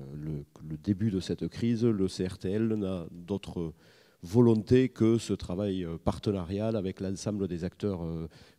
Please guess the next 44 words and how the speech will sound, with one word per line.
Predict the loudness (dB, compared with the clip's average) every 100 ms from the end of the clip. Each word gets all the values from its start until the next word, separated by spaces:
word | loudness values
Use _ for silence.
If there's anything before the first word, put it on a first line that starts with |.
| -10
euh, | -4
du | -2
tourisme. | 2 4 4 2 0
Et | 0
sur | 0 2 2
ce | 2
sujet-là, | -6 -6 -4 0 2 0 -2
nous | -8 -6 -4 -2 -2 -4 -6 -8 -8 -2
n'obtiendrons | -4 0 -2 0 -4
des | -4 -8
résultats | -6 -6 -2 -2 -2 -12 -20 _ _ _ _
dont | -10 -8 -8
on |
ne | -8
pourra | -8 -4
peut-être | -4 -2
pas | -4
juger | -2 -2 -2
encore | -2 -2
en | -2
septembre, | -2 -2 0 0 -2 -4
parce | -6
que | -8
si | -6 -2
on | -2
signe | -2 0 0
la | 0
convention | 0 0 -2 -2 -2
aujourd'hui, | -2 -2 0 0 -2 -8 -20 -8
on | -2
aura | 0 0
certes | 2 0 2
des | 0
premiers | 2 2 4 4
effets, | 4 6 4 4
mais, | 0 -2
euh, | -4 -8 -8
il |
faudra | -6 -6 -4
quand | -4
même | -2 -4
que | -4
les | -6
choses, | 0 0 0